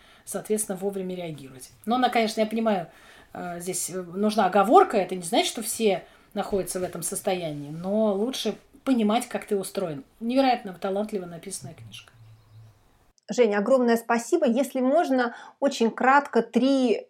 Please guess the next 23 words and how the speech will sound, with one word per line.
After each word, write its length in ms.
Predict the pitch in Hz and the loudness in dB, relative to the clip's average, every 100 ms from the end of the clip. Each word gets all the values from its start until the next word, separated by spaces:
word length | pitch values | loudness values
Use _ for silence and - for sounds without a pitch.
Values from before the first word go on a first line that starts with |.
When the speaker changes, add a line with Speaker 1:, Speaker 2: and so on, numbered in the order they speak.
| _ _ _ | _ _ _
Speaker 2:
главные 640 | 196 226 247 214 190 196 | 0 6 8 8 4 -2
рекомендации, 720 | 190 196 208 214 294 349 202 | -4 -2 0 4 4 4 0
которые, 640 | 190 190 240 240 220 214 226 _ _ _ _ | -2 0 2 4 4 2 -4 _ _ _ _
э, 340 | 196 190 190 185 190 190 190 170 | 0 0 0 -4 -8 -10 -10 -10
сейчас 540 | - - 196 240 254 240 | -12 -12 4 8 8 6
важно 640 | 208 214 214 202 202 196 - | 4 4 4 0 0 -2 -2
придерживаться. 840 | 208 190 165 - 117 - - 110 - _ _ _ _ _ - - | 0 0 -4 -6 -16 -18 -16 -16 -18 _ _ _ _ _ -12 -2
Speaker 1:
Ну, 80 | |
наверное, 380 | 285 294 294 254 | 4 6 6 4
первая 640 | 220 269 311 262 233 214 - | 2 4 6 8 6 6 2
и 80 | 233 | 2
основная. 560 | 220 233 226 208 151 | 4 2 2 0 -2
Понять, 480 | - 226 269 320 - | 2 4 6 4 0
э, 100 | - | -6
ну, 440 | 214 208 214 277 - | -8 -6 0 0 0
мы 220 | 240 311 | 2 2
все 300 | 349 - 277 | 2 2 4
находимся 560 | 294 262 240 262 240 220 | 4 4 4 4 4 0
в 40 | |
стрессе, 480 | - 208 226 302 - | 0 2 4 2 -2
и 220 | - 226 | -4 2
это 220 | 226 233 240 | 2 2 2
нормально, 760 | 214 196 190 175 160 160 131 | 0 0 0 -2 -4 -6 -10